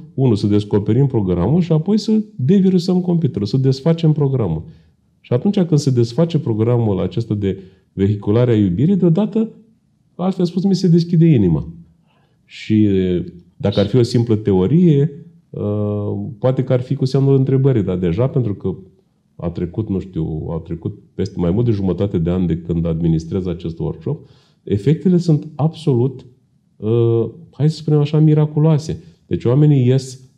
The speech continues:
din acest workshop și nu doar o zi, două sau trei, ci efectiv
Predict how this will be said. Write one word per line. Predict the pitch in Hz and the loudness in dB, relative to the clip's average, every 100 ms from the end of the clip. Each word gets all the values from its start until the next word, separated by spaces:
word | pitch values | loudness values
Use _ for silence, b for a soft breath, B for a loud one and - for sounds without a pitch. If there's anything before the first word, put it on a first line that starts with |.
| _ | _
din | 95 120 120 | -2 0 2
acest | 90 - 107 - | -2 -4 -6 -4
workshop | 87 80 - 117 165 B B _ | -4 -4 -4 -4 -4 B B _
și | - 117 113 104 - | -6 0 0 0 -2
nu | 113 165 | 2 4
doar | 143 151 143 - | 4 4 2 -4
o | 107 101 | 0 2
zi, | 113 113 | 2 0
două | 101 101 | 0 0
sau | 101 92 | 0 -2
trei, | 85 135 | 0 0
ci | 160 | 2
efectiv | 147 165 170 156 - 170 170 | 2 0 0 -2 0 0 0